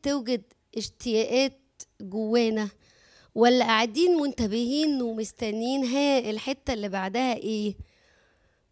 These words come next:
فاهميني اقصد ايه يا جماعة؟ يعني، آه، هو انا بكلمكم كده عشان اللي انا حاساه دلوقتي وانا واقفة قدامكم وشايفة وشوشكم.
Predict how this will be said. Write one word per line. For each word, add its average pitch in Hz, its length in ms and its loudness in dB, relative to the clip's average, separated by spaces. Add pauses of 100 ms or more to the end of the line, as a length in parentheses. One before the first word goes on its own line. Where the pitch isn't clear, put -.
(500)
فاهميني 285 580 4
اقصد 294 300 -4
ايه 240 100 4
يا 285 60 2
جماعة؟ 262 380 0 (760)
يعني، 196 500 -2
آه، - 720 -16
هو 220 160 -6
انا 285 160 -4
بكلمكم 302 420 -2
كده 311 160 4
عشان 254 280 4
اللي 233 160 4
انا 285 120 2
حاساه 247 320 -4
دلوقتي 247 460 -4
وانا 220 180 -4
واقفة 233 260 -4
قدامكم 214 460 -6
وشايفة 190 680 -8
وشوشكم. - 560 -10